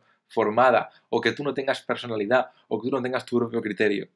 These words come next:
Significa que tú estás jugando en tu propio criterio y tu poca vi-, y tu propia visión de la vida en base a lo que vas aprendiendo de la vida.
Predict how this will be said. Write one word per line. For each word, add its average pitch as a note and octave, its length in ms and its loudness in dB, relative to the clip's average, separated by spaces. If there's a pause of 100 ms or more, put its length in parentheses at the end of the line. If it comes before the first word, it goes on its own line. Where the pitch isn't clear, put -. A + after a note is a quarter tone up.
(160)
Significa F3 500 -4
que D3+ 120 -2
tú F#3 60 -2
estás F3 220 -2
jugando C#3 280 -2
en B2+ 60 -6
tu - 120 -4
propio D#3 260 0
criterio D#3 380 2
y - 20 -10
tu - 80 -12
poca B2 240 -2
vi-, C#3+ 140 -8
y A#2 80 -10
tu - 100 -8
propia D3+ 240 -2
visión D3+ 260 -2
de D3 60 -2
la C#3 80 2
vida B2+ 260 0 (220)
en A2 200 -6
base F3+ 240 2
a F#3 40 2
lo D#3 80 0
que - 100 -2
vas D3+ 180 2
aprendiendo C#3+ 640 -4
de A2 80 -2
la G#2+ 100 -4
vida. G2+ 320 -4